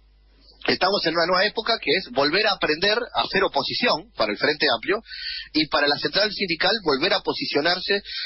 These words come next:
con el Frente Amplio como aliado, pero en este caso para enfrentar las políticas.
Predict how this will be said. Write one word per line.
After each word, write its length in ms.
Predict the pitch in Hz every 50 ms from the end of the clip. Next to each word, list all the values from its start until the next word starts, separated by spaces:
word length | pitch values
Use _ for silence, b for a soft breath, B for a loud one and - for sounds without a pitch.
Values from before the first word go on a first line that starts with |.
| B B
con 160 | - 135 120 120
el 100 | 120 120
Frente 300 | 165 175 175 - 160 151
Amplio 220 | 143 131 117 123 117
como 220 | - 139 147 156 156
aliado, 420 | 165 175 196 202 214 226 226 208
pero 140 | - 156 139
en 60 | 139
este 180 | 170 160 - 170
caso 300 | - 180 180 - 214 196
para 180 | - 143 131 123
enfrentar 680 | 120 120 110 - 131 117 110 107 - - 175 175 156 120 107
las 160 | 107 - -
políticas. 520 | - 95 92 - - - - - - -